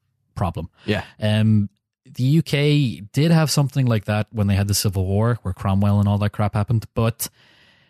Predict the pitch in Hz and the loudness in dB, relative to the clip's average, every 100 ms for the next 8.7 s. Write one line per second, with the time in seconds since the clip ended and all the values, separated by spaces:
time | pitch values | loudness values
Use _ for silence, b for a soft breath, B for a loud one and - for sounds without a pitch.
0 | b 110 110 127 120 120 110 104 107 104 | b -2 0 0 0 -2 2 2 2 -2
1 | - 107 101 95 95 _ - 98 95 104 | -4 0 2 2 -2 _ -20 -20 -8 -8
2 | 98 127 135 139 131 110 107 95 90 - | -4 -4 0 0 0 0 0 0 -2 -2
3 | 98 87 - _ _ _ _ - 92 104 | -2 -2 -10 _ _ _ _ -8 -2 0
4 | 104 101 95 - _ - 104 101 98 95 | 2 2 0 -4 _ -4 -2 0 0 0
5 | 95 95 92 90 - - 95 90 90 92 | 2 2 2 -2 -4 -4 -2 0 0 0
6 | 87 90 87 - - 90 - 95 87 80 | -2 -4 -6 -8 -10 -8 -6 -6 -6 -8
7 | - 82 B B - 120 131 131 123 123 | -12 -14 B B -2 0 2 2 0 2
8 | 135 104 - - 127 110 87 | 2 0 -4 -2 0 0 -2